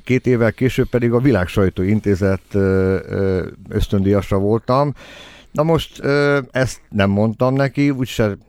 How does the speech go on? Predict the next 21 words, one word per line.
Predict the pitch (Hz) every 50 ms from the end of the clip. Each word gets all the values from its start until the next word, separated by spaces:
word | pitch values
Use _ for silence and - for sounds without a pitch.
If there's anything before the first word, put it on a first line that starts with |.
| _ _ - _ _ _ _ -
lett | 104 101 - -
volna | 104 95 92
honnan | 92 90 101 101 95 92 87
utána | 92 95 - 104 101 107 110 110
nézzen | 110 117 117 120 110 117 127 123
ennek, | 127 127 127 127 127 127 127 123 113 - -
ö, | - 98 113 117 117 117 117 113 117 117 113 113 110 - - - _ _
ö, | 117 113 107 101 104 98 110
jegyzetelt, | 117 120 120 110 98 92 107 98 - - 107 110 113 123 127 - -
folyamatosan | - 117 113 104 104 101 - - 95 - - 98 90 82
kérdezett, | - - 127 131 120 107 107 110 101 87 95 95 95 95 92 90 - - _ -
ö, | 101 95 92 95 92 92 90 - - - - - - - - -
furdalt | - - 139 147 120 120 113 - -
a | 104
kíváncsiság, | - 131 123 113 107 104 87 - 104 90 - 104 95 -
hogy | - - 90 85
melyik | 98 123 131 123 107
szállodát | - - 117 110 110 110 110 104 104 95 -
néztük | - 104 101 95 - - 101 -
ki | - -
magunknak, | 101 101 95 95 90 92 92 90 85 90 90 92 90 90 87 87 - - -